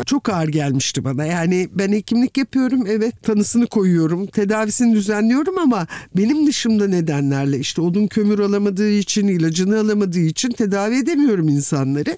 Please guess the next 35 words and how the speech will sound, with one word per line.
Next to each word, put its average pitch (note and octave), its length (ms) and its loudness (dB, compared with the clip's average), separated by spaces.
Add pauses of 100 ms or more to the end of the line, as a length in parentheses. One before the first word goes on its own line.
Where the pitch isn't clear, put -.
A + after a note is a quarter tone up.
Dedim D#4+ 240 0
ki, - 160 -2
"Ben B3 180 0
klinik A#3+ 440 0
bir G3 80 0
alanda F#3 680 0
hekimlik G3 420 -2
yapmayacağım. C3 640 -2 (100)
Laboratuvar A#3+ 580 0
olsun. D#3+ 520 -2
En G#3+ 120 0
azından F3+ 440 0
hani F3 220 0
ben F#3+ 220 0
dayanamıyorum F3+ 680 2
çünkü C#3 320 -4
bu D3 120 2
insanların D3 880 0
zorluklar D3+ 600 0
yaşıyor D3+ 480 0
olmasına C#3+ 800 0
ve F3 260 -2
buna E3+ 380 2
müdahale E3+ 580 2
edememe E3 420 2
haline." C#3 640 -2
Patoloji D4 460 0
hocamla B3+ 840 0
da A#3 100 0
çok A#3+ 300 -2
iyi A#3 160 2
bir G#3 160 0
dostluğumuz A3 600 2
vardı C3+ 300 0
aslında. C#3+ 420 -2